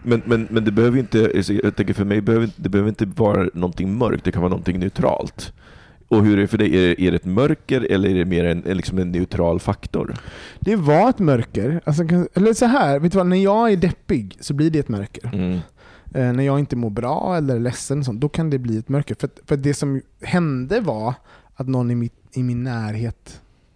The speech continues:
Speaker 2: tog livet av sig och att det blev, liksom, som någonting som man, folk gör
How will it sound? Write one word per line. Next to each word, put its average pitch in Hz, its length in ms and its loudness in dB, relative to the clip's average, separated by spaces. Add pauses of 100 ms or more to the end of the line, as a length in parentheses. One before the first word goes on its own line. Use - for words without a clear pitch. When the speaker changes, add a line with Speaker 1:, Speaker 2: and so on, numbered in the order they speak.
(340)
Speaker 2:
tog 110 180 -6
livet 214 340 -2
av 87 100 -4
sig - 160 -8
och 127 100 -2
att 131 80 -8
det 135 80 -2
blev, 127 160 -4
liksom, 123 180 -4
som 135 200 -6
någonting 127 220 -2
som 135 120 -4
man, 123 100 -2 (200)
folk 170 180 -6
gör 92 600 -8